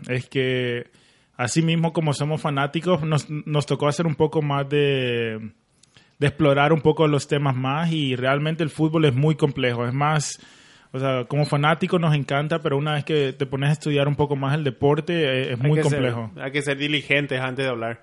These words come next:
Speaker 1: Sí.
Speaker 2: Pero a mí, a mí lo que más me gustó en realidad es eso, es aprender. Son las cosas nuevas que aprendimos cuando,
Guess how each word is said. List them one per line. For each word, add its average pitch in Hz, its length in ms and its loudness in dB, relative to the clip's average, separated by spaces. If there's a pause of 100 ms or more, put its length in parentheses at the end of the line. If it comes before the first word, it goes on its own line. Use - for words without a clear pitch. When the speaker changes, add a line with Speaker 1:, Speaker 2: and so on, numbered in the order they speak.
Speaker 1:
Sí. 123 320 -6 (440)
Speaker 2:
Pero 151 560 4
a 160 100 -2
mí, 170 140 -2
a 180 80 -2
mí 202 140 -2
lo 233 160 6
que 226 80 4
más 196 120 4
me 202 100 4
gustó 190 280 2
en 180 60 0
realidad 160 420 2
es 147 340 -2
eso, 139 140 -2
es 131 160 -2
aprender. 127 720 -2
Son 147 140 -4
las 143 140 -2
cosas 147 300 -2
nuevas 139 220 -2
que 143 80 -4
aprendimos 127 460 -6
cuando, 127 480 -6